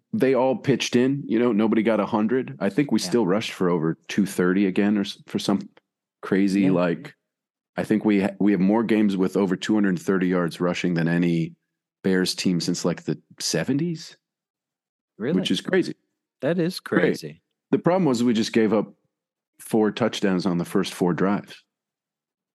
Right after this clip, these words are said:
Speaker 2: Oh, which
Speaker 1: Like,
Speaker 2: was
Speaker 1: we were down,
Speaker 2: embarrassing.
Speaker 1: w-, we were down fourteen to nothing, and we had run, like,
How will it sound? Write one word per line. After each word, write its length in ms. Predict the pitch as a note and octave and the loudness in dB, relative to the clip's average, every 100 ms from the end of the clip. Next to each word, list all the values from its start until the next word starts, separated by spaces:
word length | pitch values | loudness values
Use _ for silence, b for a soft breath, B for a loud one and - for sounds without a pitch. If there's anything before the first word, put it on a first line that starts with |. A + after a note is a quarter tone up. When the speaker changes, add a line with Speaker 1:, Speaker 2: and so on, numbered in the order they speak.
| _ - | _ -12
Speaker 2:
Oh, 140 | - | -12
which 200 | - - | -14 -8
Speaker 1:
Like, 60 | B2+ | -2
Speaker 2:
was 80 | A2+ | 2
Speaker 1:
we 100 | A#2+ | 2
were 80 | B2 | 4
down, 260 | B2 A#2+ A#2 | 4 4 2
Speaker 2:
embarrassing. 200 | - A#2 | 0 -4
Speaker 1:
w-, 180 | G#2 A#2 | -2 0
we 140 | G#2+ B2+ | 2 4
were 100 | C3 | 4
down 240 | A#2+ A2+ | 2 2
fourteen 800 | F#2+ A#2 A#2 - - A#2 A2 G2+ | 0 0 0 -2 0 2 2 0
to 140 | F#2 G2+ | 0 0
nothing, 460 | F#2 G2+ G2 E2+ | 2 0 -2 -2
and 180 | D#2+ E2 | -2 0
we 80 | F2 | 0
had 120 | F2+ | 2
run, 160 | F2 F2+ | 2 0
like, 180 | E2 | 0